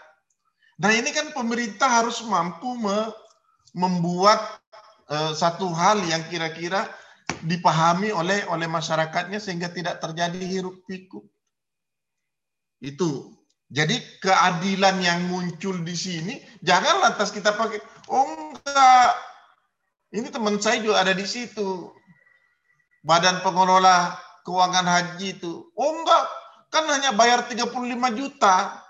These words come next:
Pemerintah yang mengusahakan tiga puluh lima jutanya lagi untuk disubsidi. Dari mana pemerintah?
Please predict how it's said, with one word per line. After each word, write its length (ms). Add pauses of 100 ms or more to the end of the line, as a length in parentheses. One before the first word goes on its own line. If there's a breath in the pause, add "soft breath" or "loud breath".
(1080)
Pemerintah 640
yang 160
mengusahakan 720
tiga 240
puluh 160
lima 160
jutanya 480
lagi 480
untuk 240
disubsidi. 720
Dari 240
mana 480
pemerintah? 560